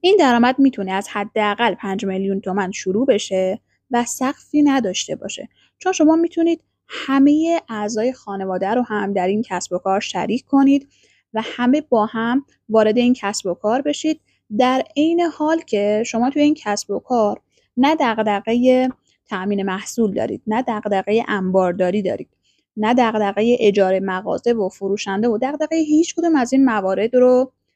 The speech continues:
ندارید و خیلی راحت می‌تونید یه فروشگاه بزرگ کفش رو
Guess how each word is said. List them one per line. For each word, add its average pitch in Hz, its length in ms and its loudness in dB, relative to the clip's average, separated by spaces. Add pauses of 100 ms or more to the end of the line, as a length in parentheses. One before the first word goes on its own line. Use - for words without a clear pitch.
(200)
ندارید 220 680 -2
و 202 80 -8
خیلی 262 340 0
راحت 220 420 -2
می‌تونید 277 380 2 (300)
یه 294 120 -2
فروشگاه 220 720 -2
بزرگ 208 640 2
کفش - 520 -8
رو 285 320 4